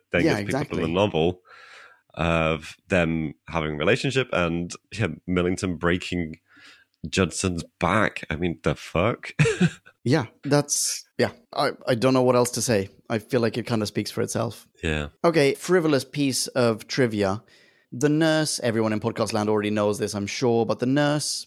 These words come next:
Speaker 2: Anna Reid, plays Nurse Crane, is also in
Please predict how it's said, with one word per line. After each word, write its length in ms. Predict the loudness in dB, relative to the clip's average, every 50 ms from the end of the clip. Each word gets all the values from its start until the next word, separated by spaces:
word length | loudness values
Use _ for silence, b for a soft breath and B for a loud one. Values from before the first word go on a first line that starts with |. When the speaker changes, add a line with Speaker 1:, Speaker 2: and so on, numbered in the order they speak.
| _ _ -6
Speaker 2:
Anna 200 | -4 -2 0 0
Reid, 460 | 0 0 0 0 0 -2 -4 -4 -6 -8 -10 -12 _ _
plays 300 | -6 -4 -2 -2 -2 -4
Nurse 440 | -6 -2 0 2 2 2 2 0 -2
Crane, 580 | -6 -2 0 0 2 2 2 2 2 0 -2 -2 B B B B B B B B _
is 600 | 2 4 4 4 4 2 -2 -4 -4 -6 -6 -8 -8 _ 2
also 1040 | 2 4 4 2 0 0 0 2 2 4 4 4 2 2 0 0 0 0 -2 -4 -8 _
in 480 | -2 0 0 0 0 0 -2 -2 -4